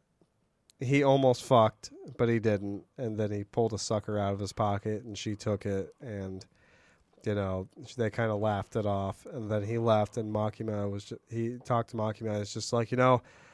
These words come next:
my first kiss ever is gonna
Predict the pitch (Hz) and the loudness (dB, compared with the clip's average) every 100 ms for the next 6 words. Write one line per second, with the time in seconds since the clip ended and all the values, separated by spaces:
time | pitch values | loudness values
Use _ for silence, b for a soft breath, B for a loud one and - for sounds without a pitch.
0 | b b b b b b b b _ - | b b b b b b b b _ -2
1 | 143 143 127 151 151 - - 131 117 - | 8 10 10 8 8 6 6 6 6 0
2 | - _ _ _ - 135 123 120 110 107 | -8 _ _ _ 2 4 6 6 4 4
3 | 110 110 113 117 110 | 4 2 2 4 4